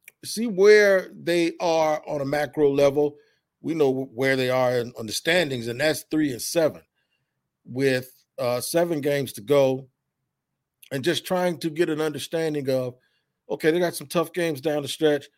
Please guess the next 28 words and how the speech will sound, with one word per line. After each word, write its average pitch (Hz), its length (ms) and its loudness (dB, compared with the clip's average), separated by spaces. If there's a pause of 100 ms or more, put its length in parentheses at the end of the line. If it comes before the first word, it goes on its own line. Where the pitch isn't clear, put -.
(260)
What 160 160 2
if 151 100 -2
it 147 140 -4
ends 147 220 -6
this 139 180 -6
way 143 140 0
a 139 80 0
little 139 180 2
bit? 135 340 0 (500)
Who's 180 260 -2
gonna 175 180 4
be 151 200 4
here? 120 280 -6 (240)
Who? 156 400 -2 (180)
And 147 120 0
I 165 80 0
think 175 240 -4
that's 160 180 -4
what 156 120 -6
they 151 100 -4
have 143 160 -2
to 143 60 -8
do 139 160 -4
coming 143 260 -4
out 127 60 -2
of 123 40 -6
the 123 60 -6
break. 120 180 -2